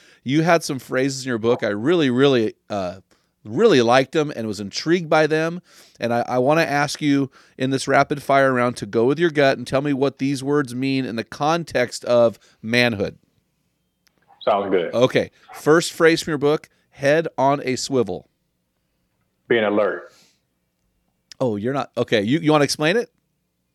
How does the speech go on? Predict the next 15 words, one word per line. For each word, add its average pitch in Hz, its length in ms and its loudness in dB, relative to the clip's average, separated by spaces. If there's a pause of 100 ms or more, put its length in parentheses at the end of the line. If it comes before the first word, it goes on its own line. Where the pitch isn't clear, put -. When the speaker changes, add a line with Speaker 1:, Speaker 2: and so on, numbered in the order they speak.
(360)
Speaker 2:
Oh, 214 140 2
okay. - 260 -2
Head 247 160 0
on 185 100 -2
a 113 60 -2
swivel 131 340 0
is - 120 -6
something 120 320 -2
one 110 140 0
of 113 100 0
the 123 100 2
other 113 180 -2
command 113 400 -4
sergeant 107 260 -2
majors, 98 300 -4